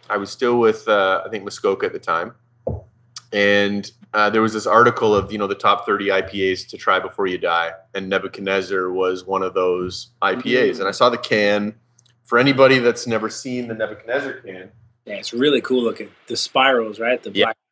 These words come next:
Speaker 2: and white spirals.
Speaker 1: Yeah, so the Nebuchadnezzar can is, you know, that kind of deconstructed, you know, American flag kind of, you know,
Speaker 3: The, the
Speaker 1: cool
Speaker 3: original
Speaker 1: design.
Speaker 3: bottle label had the stars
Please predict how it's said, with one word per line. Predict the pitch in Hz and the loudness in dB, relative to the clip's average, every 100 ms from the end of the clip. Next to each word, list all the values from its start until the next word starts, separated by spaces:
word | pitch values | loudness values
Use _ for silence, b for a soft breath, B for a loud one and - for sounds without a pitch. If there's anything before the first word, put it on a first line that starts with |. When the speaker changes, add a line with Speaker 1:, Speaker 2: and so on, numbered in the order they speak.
| _ | _
Speaker 2:
and | 110 | -6
white | 107 | -6
spirals. | - - 104 107 110 - - - _ _ _ _ _ _ _ _ | -8 -6 -4 -4 -8 -10 -12 -14 _ _ _ _ _ _ _ _
Speaker 1:
Yeah, | 196 190 151 110 | 0 4 4 0
so | - - 135 127 | -4 2 4 4
the | 127 | 2
Nebuchadnezzar | 147 165 170 147 131 123 123 | 0 0 -2 0 2 2 0
can | 107 - 113 110 107 107 - | -6 -2 0 2 0 -4 -4
is, | 110 104 104 101 104 | 0 2 0 -4 -4
you | 101 | -2
know, | 98 98 | 0 -2
that | 95 95 95 92 - | 0 0 0 -2 -8
kind | 113 | -6
of | 95 90 | -6 -6
deconstructed, | - 113 110 107 98 - 107 101 - 107 101 95 92 - | -4 -4 -2 -6 -6 -4 2 2 2 -2 -2 -2 -6 -20
you | - 101 | -12 -8
know, | 92 90 87 _ | -4 -4 -6 _
American | 98 98 95 95 98 | -8 -4 -2 -4 -8
flag | 92 90 92 90 90 87 - | -14 -2 2 2 0 -4 -8
kind | 95 90 90 | -6 -6 -4
of, | 90 87 85 - - | -4 -4 -6 -20 -10
you | 101 | -4
know, | 95 | 2
Speaker 3:
The, | 131 131 135 | 2 2 2
the | 131 | 4
Speaker 1:
cool | 127 | 6
Speaker 3:
original | 165 170 143 | 4 6 4
Speaker 1:
design. | - | 6
Speaker 3:
bottle | 113 143 143 | 6 6 2
label | 113 101 92 | -2 -2 -2
had | 104 - | -4 -6
the | |
stars | 92 - 117 113 104 82 80 87 - | -10 -4 0 2 2 0 -4 -8 -12